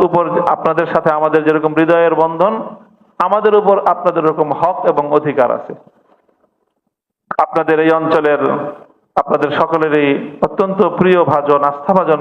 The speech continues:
ব্যক্তিত্ব ছিলেন মরহুম হযরত মাওলানা আব্দুল মালেক সাহেব রহমতুল্লাহ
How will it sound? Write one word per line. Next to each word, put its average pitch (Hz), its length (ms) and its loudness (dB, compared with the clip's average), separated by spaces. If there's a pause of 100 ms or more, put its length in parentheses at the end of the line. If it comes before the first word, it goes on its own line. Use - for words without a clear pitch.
ব্যক্তিত্ব 151 340 -2 (120)
ছিলেন 139 180 0
মরহুম 139 360 0 (220)
হযরত 139 300 0
মাওলানা 139 300 0
আব্দুল 135 300 -2
মালেক 151 280 0
সাহেব 127 220 0 (640)
রহমতুল্লাহ 135 640 0